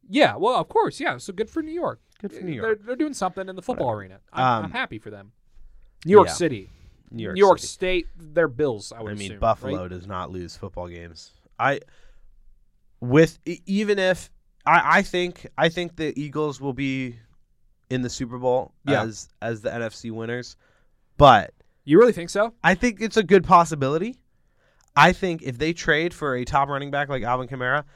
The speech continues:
Speaker 2: they are
Speaker 1: Oh, they're
Speaker 2: almost guaranteed
Speaker 1: they're done,
Speaker 2: a
Speaker 1: yeah.
Speaker 2: spot. They look good.
Speaker 1: They are really cool.
Speaker 2: This team
Speaker 1: I,
Speaker 2: looks
Speaker 1: I like
Speaker 2: really
Speaker 1: the team.
Speaker 2: good.
Speaker 1: I like their, I like their squad. I like what they have going for 'em.
Speaker 2: Yep.
Speaker 1: You know whose squad I don't like and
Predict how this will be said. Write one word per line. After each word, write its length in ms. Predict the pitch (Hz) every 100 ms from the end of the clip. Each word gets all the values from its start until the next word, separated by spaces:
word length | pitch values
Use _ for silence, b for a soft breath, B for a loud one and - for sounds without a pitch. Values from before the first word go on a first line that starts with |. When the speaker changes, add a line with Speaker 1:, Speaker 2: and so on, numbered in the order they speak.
| b b
Speaker 2:
they 220 | 107 135 135
are 400 | 127 123 113 101
Speaker 1:
Oh, 160 | 170 143
they're 200 | 143 135
Speaker 2:
almost 400 | 139 120 92 95
guaranteed 500 | 117 120 107 98 113
Speaker 1:
they're 160 | 127
done, 320 | 127 117 110 95
Speaker 2:
a 100 | 92
Speaker 1:
yeah. 220 | 110 92
Speaker 2:
spot. 200 | 82 - - _ _ _ _ -
They 140 | 131
look 220 | 135 87 - -
good. 340 | - 50 - - -
Speaker 1:
They 100 | 156
are 200 | 220 135
really 220 | 131 117
cool. 380 | - 110 104 101 -
Speaker 2:
This 120 | 120
team 140 | - 147
Speaker 1:
I, 20 |
Speaker 2:
looks 120 | 202 180
Speaker 1:
I 20 |
like 180 | 165 131
Speaker 2:
really 140 | 95
Speaker 1:
the 80 | 85
team. 100 | 80
Speaker 2:
good. 160 | 65 -
Speaker 1:
I 160 | 131 165
like 260 | 160 156
their, 200 | 143 135
I 120 | 131
like 180 | 143 143
their 140 | 147 139
squad. 400 | - 139 135 127
I 20 |
like 160 | 135 131
what 80 | 127
they 60 |
have 160 | 127 123
going 220 | 123 123
for 260 | - 123 123
'em. 140 | 120 110
Speaker 2:
Yep. 180 | 107 _ _ _ -
Speaker 1:
You 60 |
know 80 | 143
whose 200 | - 135
squad 280 | - - 123
I 100 | 120
don't 320 | - 117 143 - 143
like 300 | 147 156 -
and 300 | 127 120